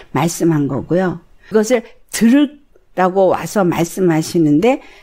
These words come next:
그들이 듣지 않고 받아들이지 않으니까 보아도 보지 못하고 들어도 듣지 못하는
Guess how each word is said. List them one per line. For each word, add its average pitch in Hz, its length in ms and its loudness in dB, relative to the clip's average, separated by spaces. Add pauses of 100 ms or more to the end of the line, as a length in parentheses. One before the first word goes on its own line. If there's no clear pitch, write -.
(100)
그들이 226 340 0
듣지 240 480 -2
않고 202 220 -4
받아들이지 180 680 -2
않으니까 160 720 0 (240)
보아도 165 400 -2
보지 165 340 -8
못하고 147 460 -8
들어도 180 500 -4
듣지 233 500 -8
못하는 - 560 -8